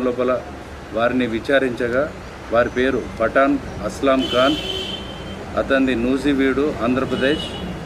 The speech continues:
మరియు వేదుల ప్రదీప్ కుమార్, కార్ డ్రైవర్, ఇతనిది చల్లపల్లి గ్రామం,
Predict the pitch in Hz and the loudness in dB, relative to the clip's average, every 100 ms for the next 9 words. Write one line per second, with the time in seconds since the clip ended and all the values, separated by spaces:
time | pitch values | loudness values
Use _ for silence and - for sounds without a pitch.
0 | - - 113 127 127 101 - - - - | -8 -2 2 2 2 0 -6 -8 -8 -10
1 | - - 123 143 143 135 110 - - - | -8 0 2 4 4 4 2 -2 -8 -4
2 | 120 123 139 - 135 135 156 - - - | -2 0 0 2 2 4 2 0 -10 -12
3 | - - - - - - - - - - | -12 -12 -12 -12 -12 -12 -12 -12 -12 -12
4 | - - - - 123 135 139 135 131 147 | -12 -12 -8 2 4 6 6 4 4 2
5 | - - - - - 123 139 135 127 101 | 0 -12 -12 -12 -8 -4 2 2 2 0
6 | - - - - - - 127 143 143 143 | -4 -12 -14 -14 -8 0 4 4 4 2
7 | 135 135 127 123 127 135 | 2 0 2 4 4 2